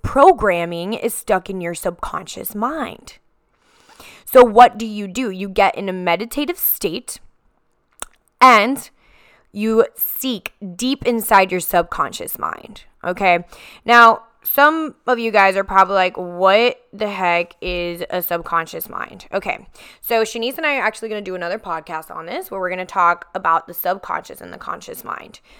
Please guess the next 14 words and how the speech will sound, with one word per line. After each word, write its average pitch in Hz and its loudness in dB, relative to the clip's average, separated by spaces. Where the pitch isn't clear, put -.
But 262 -2
to 294 -8
give 277 -6
you 403 6
a 415 4
little 214 2
bit 196 0
more 180 0
insight 175 -4
on 127 -4
that, - -8
you 294 0
have 320 4
two 403 4